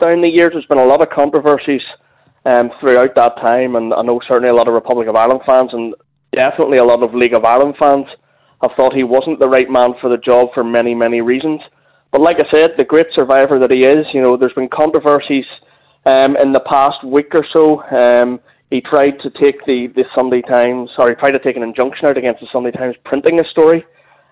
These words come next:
um, just two weekends ago, and since then there's been more stories come out, revelations that even the likes of the F A I were, were paying three thousand euro a month for his rent, as well as paying him three hundred and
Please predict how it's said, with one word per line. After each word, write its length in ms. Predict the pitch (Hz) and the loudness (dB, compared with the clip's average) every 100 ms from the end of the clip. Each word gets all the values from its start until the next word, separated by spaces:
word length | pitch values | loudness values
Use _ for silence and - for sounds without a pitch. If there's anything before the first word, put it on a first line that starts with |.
| - | -8
um, 560 | - 123 123 123 123 123 - - _ _ - | 0 2 4 2 0 -4 -4 -8 _ _ -6
just 300 | 135 - - - - _ _ - | -6 -6 -18 -20 -20 _ _ -4
two 120 | 156 | 0
weekends 420 | 180 180 196 196 202 | 2 2 0 0 -2
ago, 340 | 220 247 240 - | 0 0 -2 -4
and 260 | - 131 127 - | 0 0 0 -2
since 180 | 156 147 | -4 -2
then 180 | 135 131 | 0 0
there's 120 | 131 | 0
been 340 | - 123 123 123 - | -2 -2 -2 -4 -6
more 440 | 131 135 170 185 - | -2 2 2 2 0
stories 280 | 131 123 120 | 0 0 -4
come 120 | - 117 | -4 0
out, 140 | 117 | 0
revelations 680 | 117 127 120 113 120 117 104 - | 2 0 2 0 -2 -10 -12 -8
that 180 | 113 - _ _ _ _ | -8 -8 _ _ _ _
even 220 | 123 123 123 | -8 -4 0
the 80 | |
likes 220 | 117 120 - | 2 0 -2
of 60 | |
the 140 | 120 123 | 0 2
F 140 | 123 | 2
A 120 | 123 | 2
I 240 | 110 113 117 | 2 2 2
were, 220 | 113 113 | 0 0
were 220 | 98 117 | 0 -4
paying 380 | - 127 120 117 - | -4 -2 -2 -4 -6
three 180 | 139 131 | -6 -2
thousand 520 | 131 120 117 120 113 _ | 0 0 -2 -10 -14 _
euro 420 | 127 127 131 127 _ _ _ _ | -2 2 2 0 _ _ _ _
a 80 | 110 | -6
month 360 | 117 123 143 156 - - - | -2 0 -2 -4 -14 -20 -6
for 100 | 147 | -2
his 160 | 135 131 117 | 2 0 0
rent, 320 | 117 131 151 123 | 0 0 0 -4
as 120 | 123 | 0
well 200 | 127 131 | 2 2
as 60 | 131 - | 0 -4
paying 220 | 127 127 | -4 -4
him 100 | 117 - | -6 -4
three 160 | 135 | -2
hundred 240 | 123 127 | -2 -2
and 100 | 120 | -4